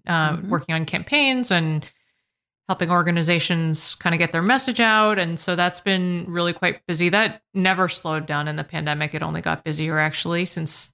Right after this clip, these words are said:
Speaker 1: so
Speaker 2: Mm-hmm.
Speaker 1: many of our clients are health and education focused. Um,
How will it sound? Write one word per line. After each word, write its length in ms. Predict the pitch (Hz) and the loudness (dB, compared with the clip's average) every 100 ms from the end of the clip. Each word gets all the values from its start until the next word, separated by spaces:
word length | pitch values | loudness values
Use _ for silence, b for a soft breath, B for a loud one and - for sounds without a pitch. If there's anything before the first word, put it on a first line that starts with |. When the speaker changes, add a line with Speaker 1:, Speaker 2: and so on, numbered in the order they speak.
| - | -6
Speaker 1:
so 120 | 220 | 0
Speaker 2:
Mm-hmm. 100 | 165 | 2
Speaker 1:
many 200 | 156 156 | 2 0
of 60 | 151 | 0
our 100 | 151 | -2
clients 440 | 156 165 160 151 - | -2 -2 -2 -4 -8
are 500 | - 160 151 147 147 _ | -4 0 0 -2 -6 _
health 260 | 170 156 | -4 -4
and 80 | 156 | -2
education 540 | 151 147 - 156 - 180 | -4 -6 -6 -4 -2 -2
focused. 600 | 220 214 277 285 - - - | -2 0 0 0 -4 -6 2
Um, 480 | 175 170 170 165 | 4 6 4 0